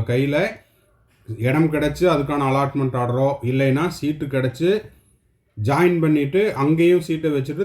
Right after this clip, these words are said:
திரும்பவும் இன்னொரு டைம் இன்னொரு சான்ஸ் பார்க்குறேன் அப்படிங்கிறது ஸ்டேட் கோட்டால அலவுடு கிடையாது. ஆனா all இந்தியா கோட்டால மாப் அப் ரவுண்டுக்கு ரீஅலாட்மெண்ட் அப்படிங்கிறது இருக்குது. ஸ்டேட் கோட்டால இந்த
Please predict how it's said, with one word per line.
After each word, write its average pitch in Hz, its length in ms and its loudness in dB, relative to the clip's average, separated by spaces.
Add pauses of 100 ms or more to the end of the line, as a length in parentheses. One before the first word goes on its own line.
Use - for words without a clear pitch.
(100)
திரும்பவும் 175 440 2
இன்னொரு 151 280 2
டைம் 156 200 -2 (120)
இன்னொரு 135 280 -2
சான்ஸ் 135 240 -4 (100)
பார்க்குறேன் 120 400 -2 (120)
அப்படிங்கிறது 117 520 0 (480)
ஸ்டேட் 190 360 0
கோட்டால 139 420 0 (580)
அலவுடு 147 340 2
கிடையாது. 120 540 2 (240)
ஆனா 143 140 -2 (200)
all 156 160 4
இந்தியா 185 240 2 (100)
கோட்டால 117 380 -2 (580)
மாப் 160 300 0
அப் 160 200 0
ரவுண்டுக்கு 139 500 0 (920)
ரீஅலாட்மெண்ட் 156 760 2
அப்படிங்கிறது 131 520 -2
இருக்குது. 127 320 -2 (420)
ஸ்டேட் 165 300 0
கோட்டால 160 360 2
இந்த 139 120 0